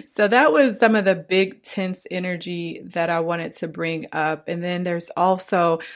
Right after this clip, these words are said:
Mars making some tense energy with Pluto as well. And this points to power struggles between yourself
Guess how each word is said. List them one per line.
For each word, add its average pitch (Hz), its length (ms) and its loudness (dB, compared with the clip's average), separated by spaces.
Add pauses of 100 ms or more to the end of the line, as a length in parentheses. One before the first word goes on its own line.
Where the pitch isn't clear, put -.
(200)
Mars 170 600 4
making 165 420 -2
some 165 180 -6
tense 165 340 -4
energy 165 420 -6
with 156 220 -10
Pluto 175 380 0
as 147 260 -4
well. 160 420 -4 (200)
And 175 420 0
this 202 400 0 (140)
points 185 380 -6
to 180 100 -4
power 175 280 2
struggles 170 520 -2
between 156 340 -8
yourself 180 800 0